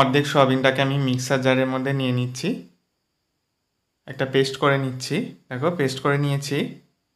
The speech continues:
এবার কড়াই তেল দিয়ে দিচ্ছি, তেলটা গরম হয়ে গেলে পাঁচ ফোড়ন ও শুকনো লঙ্কা ফোড়ন দিয়ে দিয়েছি, ফোড়নটা ভেজে নিচ্ছি। ফোড়নটা ভাজা হয়ে গেছে, এবার পেস্ট করা সয়াবিনটাকে দিয়ে দিচ্ছি। এবার ফোড়নের সাথে সয়াবিনটাকে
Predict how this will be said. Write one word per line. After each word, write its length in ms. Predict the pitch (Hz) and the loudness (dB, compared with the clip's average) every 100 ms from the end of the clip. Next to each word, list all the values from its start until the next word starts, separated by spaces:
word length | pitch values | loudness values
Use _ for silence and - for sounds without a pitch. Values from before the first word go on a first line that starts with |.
| _ - | _ -2
এবার 180 | 131 135 | 0 2
কড়াই 220 | 135 131 131 | 6 6 6
তেল 120 | 139 131 | 4 2
দিয়ে 120 | 139 139 | 2 0
দিচ্ছি, 260 | 139 139 151 147 | -4 -4 -4 -2
তেলটা 220 | 127 127 | 0 2
গরম 260 | 127 127 127 | 4 2 2
হয়ে 140 | 127 127 | 0 0
গেলে 160 | 127 180 247 - _ _ - | 0 -2 -4 -12 _ _ -6
পাঁচ 160 | 131 127 | -4 -2
ফোড়ন 240 | 143 131 139 | 2 2 2
ও 20 | 139 | 0
শুকনো 240 | 143 127 131 131 | -2 0 2 2
লঙ্কা 220 | 131 139 | 0 0
ফোড়ন 200 | 143 131 127 | 4 4 4
দিয়ে 140 | 131 | 2
দিয়েছি, 260 | 127 127 127 156 | 2 0 0 -4
ফোড়নটা 320 | 143 127 127 123 | -2 0 0 0
ভেজে 220 | 127 127 127 123 | 0 0 0 0
নিচ্ছি। 320 | 127 127 - 202 - _ _ _ _ | -2 -6 -6 -6 -6 _ _ _ _
ফোড়নটা 240 | - 131 135 | -10 -2 0
ভাজা 180 | 131 127 135 | 2 0 0
হয়ে 160 | 135 127 | 0 0
গেছে, 260 | 127 - 180 254 - _ _ _ | -2 -2 -4 -4 -10 _ _ _
এবার 280 | 139 123 127 233 - - | -8 0 2 0 -6 -4
পেস্ট 220 | 127 127 | -4 -2
করা 160 | 131 131 135 | 2 2 4
সয়াবিনটাকে 560 | 135 123 123 123 120 160 | 2 2 0 -2 -4 -4
দিয়ে 140 | 135 123 | -2 -2
দিচ্ছি। 360 | 113 113 - 113 - _ _ _ _ _ _ _ _ _ _ _ _ _ _ _ _ _ _ _ _ _ | -4 -10 -14 -14 -16 _ _ _ _ _ _ _ _ _ _ _ _ _ _ _ _ _ _ _ _ _
এবার 180 | 135 131 | -2 -2
ফোড়নের 400 | 131 131 127 131 - | 2 2 2 -2 -4
সাথে 200 | 131 165 175 | -4 -2 2
সয়াবিনটাকে 540 | 135 123 123 123 127 | 2 2 -2 -2 -2